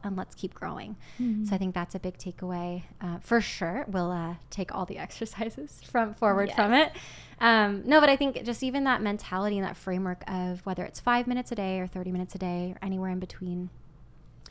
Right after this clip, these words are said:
Speaker 1: movement matters, and
Speaker 2: Mm-hmm.
Speaker 1: making intentional time to move your body.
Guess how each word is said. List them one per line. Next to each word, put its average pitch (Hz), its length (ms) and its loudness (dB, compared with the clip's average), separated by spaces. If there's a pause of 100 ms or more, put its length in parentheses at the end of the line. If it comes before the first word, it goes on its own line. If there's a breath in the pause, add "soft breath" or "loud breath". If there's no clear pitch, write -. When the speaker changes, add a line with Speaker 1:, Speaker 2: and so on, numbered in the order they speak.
(220 loud breath)
Speaker 1:
movement 214 380 2
matters, 208 560 -2
and 240 160 2
Speaker 2:
Mm-hmm. 196 80 4
Speaker 1:
making 190 320 0
intentional 185 480 -4
time 170 420 -6
to 190 120 -8
move 180 160 -4
your 180 80 -2
body. 190 540 -2